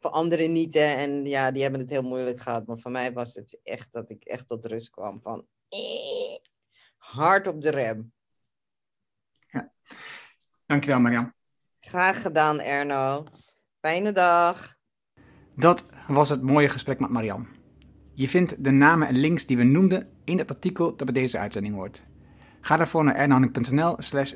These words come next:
Speaker 2: show drie twee acht. Wil je vanzelf automatisch de volgende aflevering van deze podcast op je telefoon? Dat kan heel eenvoudig. Op de iPhone zit er standaard de Apple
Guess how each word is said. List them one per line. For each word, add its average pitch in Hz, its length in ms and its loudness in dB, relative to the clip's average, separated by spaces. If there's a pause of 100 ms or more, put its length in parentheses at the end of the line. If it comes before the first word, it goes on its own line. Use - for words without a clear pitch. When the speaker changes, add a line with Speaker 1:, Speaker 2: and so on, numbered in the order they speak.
Speaker 2:
show 120 480 -4
drie 117 260 -4
twee 110 260 -8
acht. - 360 -14 (1300)
Wil 165 140 6
je 165 200 4
vanzelf 131 560 2
automatisch 139 680 2
de 143 100 -2
volgende 156 420 0
aflevering 139 500 -2
van 147 440 0
deze 120 420 -4
podcast 135 580 -2
op 147 160 -4
je 107 100 -2
telefoon? 208 540 2 (680)
Dat - 180 0
kan 131 160 2
heel 123 120 2
eenvoudig. - 720 -6 (1300)
Op 147 300 2
de 131 220 -2
iPhone 151 400 2
zit 143 200 -4
er 139 120 -2
standaard 143 720 0
de 117 320 -4 (160)
Apple - 340 -2